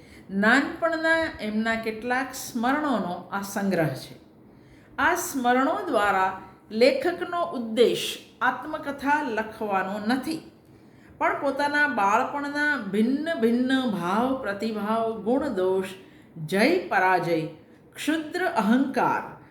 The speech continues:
અથવા સહજ સ્વાર્થ ત્યાગની વૃત્તિ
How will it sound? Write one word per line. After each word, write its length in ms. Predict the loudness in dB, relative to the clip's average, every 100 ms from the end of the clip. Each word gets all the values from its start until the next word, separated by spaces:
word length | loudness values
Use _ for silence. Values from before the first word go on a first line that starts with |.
| -12 -8
અથવા 540 | -6 -4 0 0 0
સહજ 720 | -4 -4 -2 2 6 4 4 0 -2 -12 -20 -12
સ્વાર્થ 400 | -4 0 0 -2 -6 -2
ત્યાગની 480 | 2 2 0 -2 -4
વૃત્તિ 600 | -2 -4 -4 -6 -8